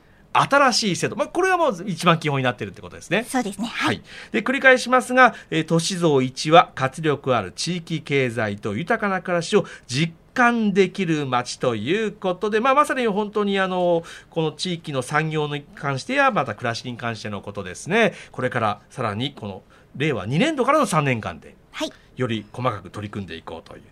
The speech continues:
Speaker 1: 都市像二は、安心して子育てができ、子供が健やかに育つ街ということで、ここ、あの、やっぱり瀬戸市のイメージですると、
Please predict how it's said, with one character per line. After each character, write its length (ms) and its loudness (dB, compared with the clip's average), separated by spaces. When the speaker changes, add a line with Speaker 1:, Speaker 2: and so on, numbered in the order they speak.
Speaker 1:
都 140 4
市 180 -2
像 300 6
二 160 0
は、 300 4
安 260 4
心 360 -4
し 100 -6
て 120 -2
子 140 -6
育 260 2
て 140 -2
が 160 2
で 100 -4
き、 160 -8
子 140 -4
供 160 -2
が 160 -2
健 140 -2
や 160 4
か 180 0
に 120 -2
育 180 -6
つ 220 -10
街 320 -6
と 160 -2
い 160 -4
う 60 -4
こ 120 -8
と 100 -4
で、 140 -2
こ 100 -6
こ、 280 0
あ 60 6
の、 200 -2
や 80 0
っ 20 -4
ぱ 80 -4
り 80 -2
瀬 120 -6
戸 100 -2
市 100 -8
の 80 0
イ 80 -2
メ 120 0
ー 40 -4
ジ 80 -10
で 100 -6
す 80 -8
る 120 -6
と、 320 2